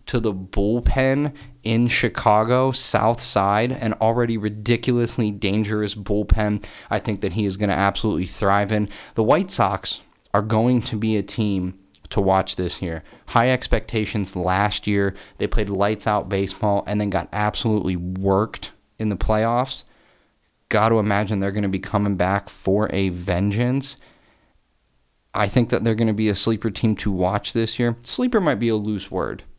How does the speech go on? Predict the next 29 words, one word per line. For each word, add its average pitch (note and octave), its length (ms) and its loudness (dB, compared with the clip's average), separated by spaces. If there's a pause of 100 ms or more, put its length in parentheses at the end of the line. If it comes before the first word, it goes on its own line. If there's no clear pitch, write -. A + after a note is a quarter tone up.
Coming D3 180 0
out C3 100 2
of B2 60 0
my A2 100 2
mouth, G2 300 0
that F2+ 140 -2
didn't E2+ 240 -2
feel D#2+ 240 -6
right. C#2+ 240 -8 (640)
They're D3 180 2
gonna D3 220 2
be A2 440 0 (540)
a - 180 -2 (920)
highly D3+ 420 2
touted A#2+ 480 -2
team A2 300 0
that G#2+ 140 0
is G2+ 100 -2
gonna G#2+ 180 2
be G#2 240 -2
every A2+ 240 0
bit G#2+ 160 0
as G#2 160 -2
lethal G#2 640 -2
as F2+ 160 -4
they F#2+ 120 -2
look F#2+ 260 -2
on F2+ 200 -2
paper. E2 500 -6